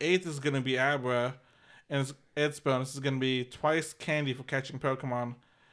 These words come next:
Slowpoke is gonna be June fifteenth, and its, um, bonus is gonna be twice, twice the candy for transferring Pokemon. June twenty-two is gonna be S-,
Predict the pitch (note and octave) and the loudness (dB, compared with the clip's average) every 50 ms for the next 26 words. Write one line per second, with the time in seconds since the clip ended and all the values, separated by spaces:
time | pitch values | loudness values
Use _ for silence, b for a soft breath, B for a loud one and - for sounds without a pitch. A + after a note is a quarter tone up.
0 | b b b b b b - - - G3 G#3+ G#3+ F#3+ - D#3+ C#3 C3+ C3+ C3+ - | b b b b b b -10 -2 2 4 4 4 4 4 4 4 4 2 -2 -8
1 | - B B B B B B D3 C#3 C3 C3 C#3+ C#3+ C#3 C3 C3+ C3+ C3+ C3+ C3+ | -18 B B B B B B -4 -4 0 0 0 0 2 2 2 4 4 4 4
2 | C3 C3 B2+ - C#3+ C#3 C3+ C3+ - F3+ F3 - - - C#3 C3 B2+ B2+ - - | 2 0 -2 -2 -2 -2 -2 0 0 -2 -2 -2 -4 -4 -2 -2 -2 -4 -6 -8
3 | _ C#3 C#3 D3 D3+ D3+ D#3 - - - C#3 C#3+ C#3 C3 B2+ B2+ B2+ B2 B2 B2 | _ -2 0 2 2 2 0 -2 -6 -2 0 2 4 4 4 2 2 0 -2 -6
4 | B2 B2 - _ _ B B B B B - C3+ C3 C3+ B2+ C3 B2+ B2+ C3+ C3 | -8 -10 -12 _ _ B B B B B -2 0 0 0 -2 -4 -4 -4 -2 -2
5 | B2+ B2 B2 B2 B2 - - D#3 D#3+ D#3+ E3 D#3 D#3 - - - - - _ _ | 0 0 -2 -2 -4 -2 0 2 2 4 2 0 -2 -8 -12 -14 -16 -20 _ _
6 | _ _ _ _ _ b b b b b b b b b b b b _ _ _ | _ _ _ _ _ b b b b b b b b b b b b _ _ _
7 | - D#3+ D#3+ D3+ E3 C#3+ - D#3+ D3+ D#3 D3+ D3 C#3+ C#3 D3 C3 - D3 C#3 C3+ | 2 2 2 2 0 -2 2 2 2 2 2 0 0 0 -2 -2 0 -2 -2 0
8 | - C#3+ C3 C3 C3 - D3 C#3+ C#3+ D3 B2+ A#2+ A#2+ A#2+ B2 b b b b b | -2 -4 -4 -2 0 0 0 0 0 -2 -2 -2 -2 -4 -8 b b b b b
9 | b _ - - D#3+ D3+ D3 C#3+ - D#3 C3+ B2+ B2 - - G#3+ G#3 F#3+ F3 C#3 | b _ -4 -2 0 0 0 -2 -2 -2 -2 -2 -4 -2 2 4 4 6 4 4
10 | C3+ C3+ - D3+ C#3 C#3 B2+ C3 C3+ C3+ C3 C3 B2+ B2+ B2+ - b b b b | 0 0 -2 0 0 0 0 0 0 0 2 0 0 -2 -6 -10 b b b b
11 | b b b b b b b b b _ _ _ - - - - - - | b b b b b b b b b _ _ _ -18 -14 -12 -10 -10 -12